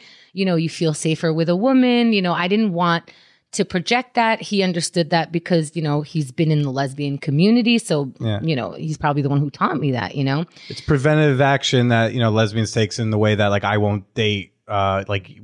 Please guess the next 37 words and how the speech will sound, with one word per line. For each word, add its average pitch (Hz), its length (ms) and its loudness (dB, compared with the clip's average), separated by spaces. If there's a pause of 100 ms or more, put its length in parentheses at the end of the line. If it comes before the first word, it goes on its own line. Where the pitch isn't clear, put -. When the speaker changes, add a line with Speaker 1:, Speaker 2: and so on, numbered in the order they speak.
(100)
Speaker 2:
women 104 300 0
under 101 200 -2
twenty-five. 98 760 -4 (220)
Speaker 1:
Sure, 247 380 2
Speaker 2:
'Cause 127 100 2
I'm 190 80 2
Speaker 1:
yeah. 226 160 2
Speaker 2:
just 143 40 2
like, 110 220 -2
all 110 180 2
of 95 80 -4
them 95 260 -4 (100)
don't 92 220 -10
work 92 180 -12
out 95 140 -8 (140)
for 254 100 -2
me. 349 80 4
Speaker 1:
<laughs> 339 400 0
Well, 320 100 -2
sure. 196 640 -2
You 214 120 0
know, 196 220 2
like, 240 240 0
we 233 120 0
all 254 100 2
have 226 340 -2
some 277 300 -4
kind 185 240 -2
of 156 100 -4
rule, 170 320 0
and 175 140 0
I, 180 60 -2
and 214 200 0
I 294 100 2
Speaker 2:
Mm. 233 40 -4
Speaker 1:
get 156 240 0
it. 156 160 0